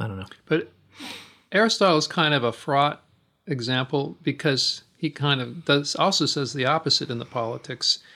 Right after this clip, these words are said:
Speaker 2: He says, basically, "If only the looms would weave by themselves, then the slaves would go free."
Speaker 1: Well, Aristotle's not a Christian, I mean,
Speaker 2: <laughs>
Speaker 1: right? Like, at the end of the day, he couldn't conceive of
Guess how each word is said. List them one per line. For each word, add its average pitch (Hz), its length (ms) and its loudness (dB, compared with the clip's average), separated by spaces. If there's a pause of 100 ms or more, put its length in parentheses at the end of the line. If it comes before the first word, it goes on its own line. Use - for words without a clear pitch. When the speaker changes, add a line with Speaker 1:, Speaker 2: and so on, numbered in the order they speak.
(240)
Speaker 2:
He 143 160 -4
says, 135 480 -2 (100)
basically, 139 600 0 (800)
"If 156 220 4
only 165 320 4
the 143 160 4
looms 139 520 0
would 123 180 -2
weave 123 280 -2
by 139 300 0 (640)
themselves, 135 640 0
then 131 120 -4
the 131 100 -4
slaves 151 520 0
would 120 120 -8
go 117 160 0
free." 151 480 -8 (420)
Speaker 1:
Well, 117 220 4
Aristotle's 113 560 2
not 110 160 2
a 104 40 -4
Christian, - 500 -2
I - 400 6
mean, 156 220 6
Speaker 2:
<laughs> - 80 8
Speaker 1:
right? 117 180 4
Like, 110 160 2
at 110 60 2
the 123 100 6
end 131 120 6
of 107 60 4
the 101 60 4
day, 107 600 4 (120)
he 113 300 -6
couldn't 110 520 0
conceive 110 920 2 (840)
of 95 640 0